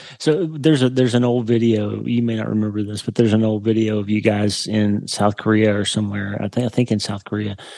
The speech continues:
And Lisa and I were watching it one, s-, some Sunday mornings during the pandemic. We weren't going to church. We would play worship music on YouTube and then, and then do an online service somewhere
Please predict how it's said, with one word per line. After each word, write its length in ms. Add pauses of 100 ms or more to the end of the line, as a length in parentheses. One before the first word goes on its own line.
(220)
And 160
Lisa 240
and 100
I 60
were 120
watching 360
it 160
one, 300
s-, 300
some 200
Sunday 300
mornings 580
during 220
the 100
pandemic. 520
We 140
weren't 200
going 120
to 80
church. 380
We 100
would 160
play 400
worship 320
music 320
on 140
YouTube 400
and 100
then, 220
and 120
then 120
do 140
an 80
online 340
service 360
somewhere 460